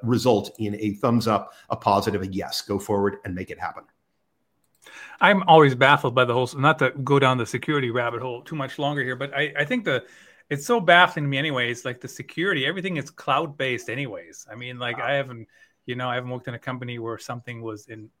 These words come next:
Speaker 2: in, uh, I mean, for a lot of companies, but I've been in a company where they had on-site anything, you know, on-site servers or whatever.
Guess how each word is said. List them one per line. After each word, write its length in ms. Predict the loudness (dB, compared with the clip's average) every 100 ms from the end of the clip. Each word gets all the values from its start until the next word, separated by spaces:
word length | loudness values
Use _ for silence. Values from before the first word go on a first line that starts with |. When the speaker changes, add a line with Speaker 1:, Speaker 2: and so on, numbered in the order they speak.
| _
Speaker 2:
in, 320 | -14 -14 -16
uh, 220 | -14 -12 -12 -8
I 60 |
mean, 140 | -4 -2
for 140 | 2
a 40 | 4
lot 240 | 4 4
of 80 | 0
companies, 680 | -6 -12 -14 -14 -16 -18 -12
but 120 | -4
I've 180 | -2 -2
been 140 | -4 -6
in 80 |
a 40 | -8
company 360 | -6 -6 -6
where 140 | -8 -6
they 120 | -6
had 220 | -4 -6 -10 _ _ _
on-site 920 | 4 4 4 -6 0 2 2 -2 -12 -20 _ _
anything, 560 | -4 -2 -2 -6 -14 -14
you 120 | -18
know, 220 | -12 -12 -6
on-site 500 | -6 -4 -4 -4 -4 _ _
servers 680 | -10 -6 -6 -8 -10 -12
or 160 | -10 -10
whatever. 440 | -8 -4 -4 -6